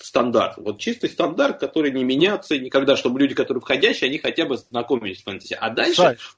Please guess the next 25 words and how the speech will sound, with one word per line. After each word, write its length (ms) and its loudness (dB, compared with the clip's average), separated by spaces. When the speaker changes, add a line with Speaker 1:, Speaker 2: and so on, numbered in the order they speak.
Speaker 2:
да, 240 4
это, 160 -6
знаешь, 280 0
это 120 -14
как 100 -2
вот, 200 -4
ну, 240 -6
вот 180 -14
в 340 2
русском 320 -4
футболе, 460 -2
не 80 -6
знаю, 240 -2
есть 220 -4
ли 60 -16
такое 220 -4
в 60 -10
международных 600 -4
лигах, 540 0
да, 160 4
и, 80 0
ну, 160 -2
это 220 -12
самый 240 -4
сокер. 420 2